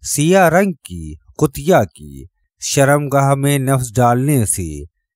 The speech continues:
नफ्स दो दिन में तीन इंच मोटा और आठ इंच लंबा हो जाता है।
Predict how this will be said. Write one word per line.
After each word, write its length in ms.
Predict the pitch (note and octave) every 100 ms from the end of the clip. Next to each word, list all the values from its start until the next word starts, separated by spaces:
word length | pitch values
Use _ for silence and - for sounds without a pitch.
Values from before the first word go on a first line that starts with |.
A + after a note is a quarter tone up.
| _ -
नफ्स 420 | A2 C#3 D#3 - G#2+
दो 360 | G2+ C#3+ E3+
दिन 220 | C3+ F3+
में 400 | F3 G2+ F2+ D#2 E2 _ _
तीन 260 | C#3+ F3+ F#3+ - -
इंच 260 | D#3+ -
मोटा 680 | C3+ A#2 A2 - A#2+ C3 D#3 _ _
और 300 | A#2+ D3 D#3+ - -
आठ 380 | B2+ D#3+ E3+ - -
इंच 300 | D#3+ - B2+
लंबा 420 | B2+ C#3 E3+ D#3+
हो 200 | B2+ B2
जाता 520 | B2+ B2 A2+ F#3+ F#3+
है। 260 | A2 E2+